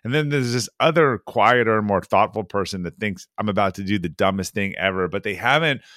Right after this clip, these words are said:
formed their argument clearly enough in their head and they need some times and they're kind of intimidated, so they don't say anything. Well, if I had told everyone what we were gonna talk about and give them some background information a couple of days before the meeting, then, uh,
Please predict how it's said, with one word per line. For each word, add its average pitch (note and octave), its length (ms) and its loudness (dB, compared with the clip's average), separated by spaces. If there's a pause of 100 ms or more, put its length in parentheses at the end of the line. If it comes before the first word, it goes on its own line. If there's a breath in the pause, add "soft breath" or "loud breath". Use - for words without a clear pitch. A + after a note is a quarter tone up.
(240 loud breath)
formed C3+ 380 0
their A2+ 120 4
argument G#2+ 520 0
clearly A2 360 -2
enough G2+ 260 -4
in F#2+ 80 -10
their D#2+ 140 -8
head A2+ 380 0
and F#2+ 120 -4
they F#2 60 -6
need A2+ 180 -4
some G#2+ 140 -8
times G#2+ 320 -2
and G2+ 80 -4
they're G2+ 80 0
kind C#3+ 220 -2
of C#3 40 -4
intimidated, G2 880 -2
so F#2 80 -8
they F2+ 80 -2
don't E2+ 200 -6
say F#2+ 220 -2
anything. - 460 -8 (400 soft breath)
Well, B2+ 100 4
if B2+ 80 2
I E3+ 120 6
had A3+ 140 2
told C#3+ 320 -2
everyone A2+ 440 0
what F#2 160 -2
we G#2 80 -2
were G#2 60 0
gonna F2+ 180 -6
talk F#2 300 -2
about E2 320 -2
and D#2+ 100 -12
give F2+ 160 -4
them F2+ 140 -8
some D#2+ 180 -12
background E2+ 480 -2
information E2 580 -10
a D#2+ 60 -12
couple F2+ 240 -8
of E2+ 60 -12
days E2 160 -6
before D#2+ 380 -10
the C#2+ 100 -14
meeting, E2+ 560 -4 (500)
then, A2 420 0 (600)
uh, F#2 400 4